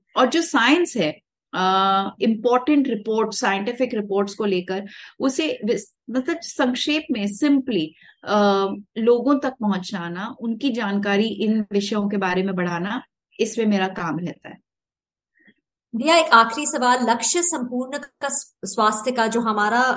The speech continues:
Speaker 2: कैंपेन का, अ, मतलब, अ, फोकस है इस, इस साल का, हम कैसे अचीव कर सकते हैं?
Speaker 1: अ, संपूर्ण स्वास्थ्य तभी अब अचीव हो सकता है जब हमारा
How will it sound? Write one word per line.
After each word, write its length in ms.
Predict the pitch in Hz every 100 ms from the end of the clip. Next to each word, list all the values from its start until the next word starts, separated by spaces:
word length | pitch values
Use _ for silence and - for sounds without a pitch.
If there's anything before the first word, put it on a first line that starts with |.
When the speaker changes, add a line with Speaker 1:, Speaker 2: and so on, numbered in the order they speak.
| 196
Speaker 2:
कैंपेन 440 | 208 202 226 240
का, 180 | 233 226 220 - - _ _ _ -
अ, 60 | 196 190 175 190 185 170 - -
मतलब, 280 | 208 220 208
अ, 200 | 208 196
फोकस 440 | 190 262 262 262 -
है 140 | 226
इस, 200 | 226 - -
इस 200 | 233 -
साल 200 | 247 226
का, 240 | 220 226 220
हम 240 | 285 330
कैसे 240 | 285 277 285
अचीव 300 | 269 226 -
कर 80 | 185
सकते 360 | - 185 - 139
हैं? 80 | - _ _ _ _ _ _ _ _ _ -
Speaker 1:
अ, 340 | 226 220 233 - - _ _ _ _ -
संपूर्ण 680 | - 269 254 277 339 339 359
स्वास्थ्य 600 | - 294 269 285 - 302
तभी 460 | - 233 202 240
अब 140 | 294 285 226
अचीव 360 | - 262 254
हो 120 | 226 214
सकता 420 | 240 226 - 226
है 240 | 233 247
जब 200 | 208 208
हमारा 840 | 202 202 190 180 180 190 202 226